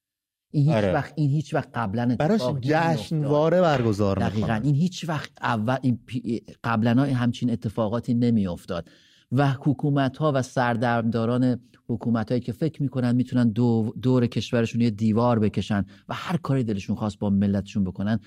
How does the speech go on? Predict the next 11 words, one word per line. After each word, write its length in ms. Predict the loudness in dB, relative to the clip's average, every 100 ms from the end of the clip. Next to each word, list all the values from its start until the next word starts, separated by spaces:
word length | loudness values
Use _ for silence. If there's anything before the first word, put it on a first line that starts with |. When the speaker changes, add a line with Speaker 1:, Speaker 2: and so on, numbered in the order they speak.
| -12 -20
Speaker 1:
سال‌هاست 840 | -8 -2 2 2 0 0 -2 -2
که 100 | -4
از 180 | -2 0
اون 320 | 2 0 -2 _ -16
مرحله، 720 | -8 -4 -2 -4 -4 -2 -2 -2
م-، 320 | 0 0 0
مراحل 420 | 0 2 0 0
این 200 | 0 0
چنینی 340 | -2 -4 0 0
ما 160 | 0
گذشتیم 600 | -4 -8 -12 -16 -10 -10